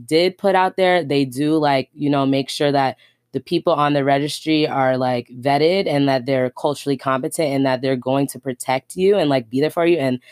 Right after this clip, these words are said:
they look like us. So you can trust that and trust that it's gonna be someone who will validate your experience. 'Cause I know sometimes therapy sessions aren't the best. Um, I think also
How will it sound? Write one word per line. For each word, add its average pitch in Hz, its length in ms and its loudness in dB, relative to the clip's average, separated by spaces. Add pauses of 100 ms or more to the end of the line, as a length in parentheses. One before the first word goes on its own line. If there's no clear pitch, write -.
(160)
they 135 160 0
look 139 300 -2
like 170 180 -2
us. 196 300 2 (260)
So 143 420 0
you 151 180 -4
can 143 200 -2
trust - 460 -2
that 139 180 0
and 135 100 -4
trust 139 220 -4
that 139 160 2
it's 127 100 -4
gonna 135 220 0
be 135 120 -2
someone 139 340 0
who 139 80 -2
will 123 120 -2
validate 123 380 -2
your 120 140 -8
experience. - 640 -6
'Cause 139 160 -4
I 147 100 2
know 143 240 0 (320)
sometimes 165 380 0
therapy 139 240 0
sessions 135 340 0
aren't 127 160 -2
the 117 80 -10
best. 117 460 -12 (360)
Um, 139 420 0 (220)
I 170 120 0
think 196 340 -2
also 180 720 2